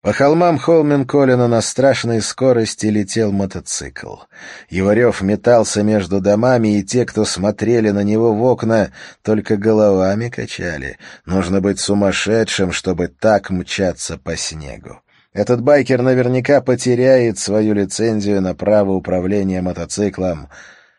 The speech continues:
А у байкера такой лицензии и вовсе не было.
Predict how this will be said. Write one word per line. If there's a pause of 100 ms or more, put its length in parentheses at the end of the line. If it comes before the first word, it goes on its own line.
(320)
А
у
байкера
такой
лицензии (640)
и
вовсе
не
было.